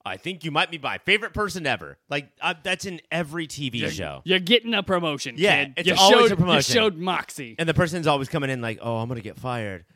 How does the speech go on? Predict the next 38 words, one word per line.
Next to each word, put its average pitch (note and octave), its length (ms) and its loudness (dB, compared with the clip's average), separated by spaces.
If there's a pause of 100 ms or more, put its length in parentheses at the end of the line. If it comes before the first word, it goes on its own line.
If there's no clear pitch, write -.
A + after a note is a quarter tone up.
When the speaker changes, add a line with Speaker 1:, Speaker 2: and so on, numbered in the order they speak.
(140)
Speaker 1:
Nope. F3 300 -2 (260)
You're A#2+ 120 -14
getting A#3 200 0
a C4 140 4
promotion G#3 340 0
because C#3 260 -10
you A#2+ 60 -8
did B2+ 220 -10
all F3 180 -2
the F#3 120 -4
things F3 300 -4
that, C#3+ 120 -6
like, A#2 240 -8 (540)
asshole D3+ 420 -2
idiots A#2+ 400 -2
do. D#2 200 -14 (160)
Speaker 2:
You're E3 180 -6
reckless, A#3 540 0 (120)
and F3+ 140 0
you're A3 100 4
off G#3 160 4
the E3 100 -4
hook, F#3 220 0
Mick D3+ 180 -8
Johnson. D3+ 520 -4 (420)
You're G#3+ 260 6
gonna G3+ 380 2
make G#3 180 2
detective. D3 760 -8
Speaker 1:
<laughs> - 40 -20 (800)
And G#3+ 120 -6
I'm A3 80 2
gonna G#3 100 -2
put G3 200 -4
you G3 100 -6
in F#3 60 -4
a F#3+ 60 -6
plane. D3+ 320 -2